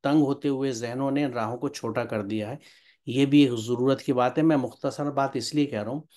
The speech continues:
कि ये एक एक मौजू ऐसा है जिस पर पूरी गुफ्तगू या एक लेक्चर किया जा सकता है, लेकिन बहरहाल वक्त का ख्याल रखना, इस वक्त की कॉन्सेप्ट जो है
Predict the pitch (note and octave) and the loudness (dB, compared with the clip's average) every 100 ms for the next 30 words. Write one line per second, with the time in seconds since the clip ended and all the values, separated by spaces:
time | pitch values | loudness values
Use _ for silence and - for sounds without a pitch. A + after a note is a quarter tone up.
0 | _ _ _ D3 D3 D#3+ E3+ C#3+ D3 E3+ | _ _ _ 6 8 8 6 0 0 0
1 | C#3+ C3 C3 C3+ A#2+ A2 A#2+ A2+ C#3+ C#3 | 0 0 0 0 -2 -4 -6 -4 -4 -6
2 | - D3 - C3+ C#3+ C#3 A#2+ - C#3+ D3+ | -4 -6 -2 2 2 2 -4 -6 0 4
3 | D3 C#3 C3+ A#2 A2+ - B2 - A2 A2+ | 4 2 -2 -6 -4 -4 -6 -6 -12 -14
4 | - - - - - _ _ _ - A#2+ | -12 -12 -14 -20 -20 _ _ _ -12 -4
5 | B2+ A#2 B2+ C#3 C3 - D3 C3 C#3 C3+ | -2 0 2 4 2 0 -4 -2 0 0
6 | C3+ - C#3+ D3 - C#3 C3 C#3+ C3 A#2 | 0 -2 -2 -2 -2 -4 -4 -6 -6 -6
7 | A2+ C3 A#2+ A2 G#2+ | -4 -4 -4 -6 -8